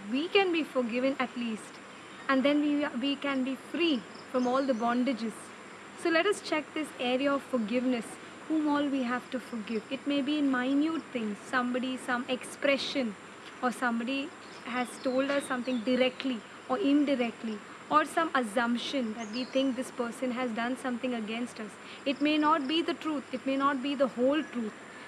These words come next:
So let us forget that part, keep that aside and just forgive. Why? Because the Lord has forgiven us. And when we forgive, we will receive the grace to receive the anointing of the Holy Spirit.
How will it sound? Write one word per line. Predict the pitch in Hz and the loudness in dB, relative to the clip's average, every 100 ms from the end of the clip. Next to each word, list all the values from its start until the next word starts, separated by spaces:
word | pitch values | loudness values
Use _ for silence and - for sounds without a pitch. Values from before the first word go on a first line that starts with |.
| - - | -14 0
So | 370 | 4
let | 330 339 | 4 4
us | 403 - - | 2 0 -4
forget | 330 311 440 - | -4 -4 -6 2
that | 277 269 - | 4 4 0
part, | 262 226 220 - - - | 0 0 0 -6 -16 -4
keep | 320 247 | -4 0
that | 262 285 | -2 -2
aside | 262 - 226 220 240 | -6 -4 -4 -4 -4
and | 262 | 0
just | 381 392 | 0 0
forgive. | - 392 320 339 220 - - - 233 | 2 4 6 6 4 -4 -18 -12 0
Why? | 233 240 320 381 - - - | 4 4 2 -4 -12 -6 0
Because | 381 440 | 4 4
the | 403 | 6
Lord | 392 330 320 | 6 8 6
has | 320 302 | 2 -2
forgiven | - 254 262 262 254 | -2 0 2 2 0
us. | 214 202 - - - 269 | -2 -8 -10 -10 -4 2
And | 262 | 4
when | 262 262 | 4 4
we | 311 | 2
forgive, | - 269 208 240 370 - - - - | 0 -2 0 0 0 -4 -16 -10 -2
we | 262 | 0
will | 262 240 | 2 0
receive | 254 - - 320 302 233 - - - 226 | -2 -4 0 2 4 0 -4 -14 -10 -2
the | 220 240 208 202 | 0 0 -2 -6
grace | - 240 277 311 294 - - - - - | 0 2 4 2 -2 -6 -10 -12 -12 -2
to | 277 269 | 2 2
receive | 262 - - 320 339 349 - | 2 0 2 4 6 4 2
the | 247 | -2
anointing | 233 240 269 320 320 | 0 2 2 2 2
of | 285 220 | 2 0
the | 208 | -4
Holy | 220 220 226 | -4 -4 -4
Spirit. | - - 226 202 | -8 -10 -8 -8